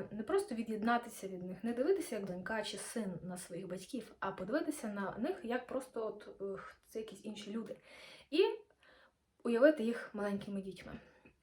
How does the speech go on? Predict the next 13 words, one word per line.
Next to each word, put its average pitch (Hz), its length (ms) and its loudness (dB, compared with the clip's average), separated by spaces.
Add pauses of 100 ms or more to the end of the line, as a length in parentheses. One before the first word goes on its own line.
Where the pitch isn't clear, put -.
(100)
Е, 196 40 0 (540)
уявити 277 380 2
їх 285 120 2
маленькими 254 440 6
дітьми 320 480 2
і 349 160 4
подивитися 254 640 4
на 220 120 2
їх 247 220 2
історію. 208 560 0
Скоріш 269 300 -2
за 247 120 2
все, 349 260 -2